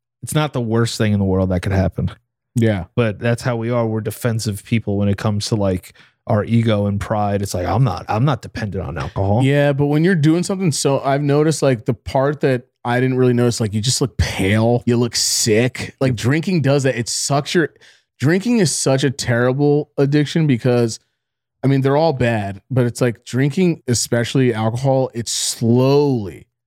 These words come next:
Speaker 2: slowly sucks your life out and kills you.
Speaker 1: Yeah, it rots you away from
Speaker 2: It
Speaker 1: the
Speaker 2: just,
Speaker 1: inside out.
Speaker 2: it literally just eats at you with, 'cause that's, it's what it is. It's fucking alcohol. It's not meant to be in your body that
Speaker 1: How,
Speaker 2: much.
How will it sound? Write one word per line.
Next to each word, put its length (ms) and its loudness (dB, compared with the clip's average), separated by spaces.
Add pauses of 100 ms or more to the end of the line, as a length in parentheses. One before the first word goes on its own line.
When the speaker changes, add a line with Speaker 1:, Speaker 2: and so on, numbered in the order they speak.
(180)
Speaker 2:
slowly 1120 0
sucks 520 -2
your 100 2
life 300 0
out 180 -2
and 120 -12
kills 340 0
you. 240 -8
Speaker 1:
Yeah, 240 0
it 60 2
rots 420 -2
you 180 2
away 240 2
from 100 0
Speaker 2:
It 40 2
Speaker 1:
the 60 -2
Speaker 2:
just, 140 0
Speaker 1:
inside 220 -2
out. 200 0
Speaker 2:
it 40 0
literally 540 4
just 320 -2 (280)
eats 360 0
at 200 -4
you 260 2
with, 180 0
'cause 140 2
that's, 240 0
it's 260 -6
what 140 0
it 100 2
is. 160 2
It's 120 -8
fucking 340 -4
alcohol. 480 -2
It's 100 -10
not 180 0
meant 240 0
to 80 0
be 140 2
in 80 2
your 100 2
body 300 2
that 160 -4
Speaker 1:
How, 140 -2
Speaker 2:
much. 140 -12